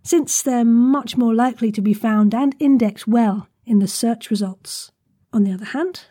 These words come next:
there's no point getting that extra value if it's unsustainable. If the effort of full blog show notes stops you podcasting altogether, then you get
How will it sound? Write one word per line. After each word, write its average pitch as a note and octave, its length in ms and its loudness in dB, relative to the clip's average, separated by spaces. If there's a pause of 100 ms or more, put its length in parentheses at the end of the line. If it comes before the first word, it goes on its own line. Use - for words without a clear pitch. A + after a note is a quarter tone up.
there's A3 220 0
no C#4+ 220 4
point D4 280 -4
getting B3+ 240 0
that A3+ 140 0
extra A#3 280 -6
value A3+ 540 2 (260)
if A3+ 160 -8
it's - 580 -6
unsustainable. G#3 1400 0 (640)
If - 540 -6
the A#3 200 0
effort - 640 -8
of A3 180 -2
full C4 460 0
blog G#3+ 400 0
show G3+ 280 -4
notes G3 300 -4
stops - 600 -6
you G#3+ 220 4
podcasting A3 800 -2
altogether, A3+ 760 0 (220)
then D#4 280 2
you B3 240 6
get A3+ 300 -4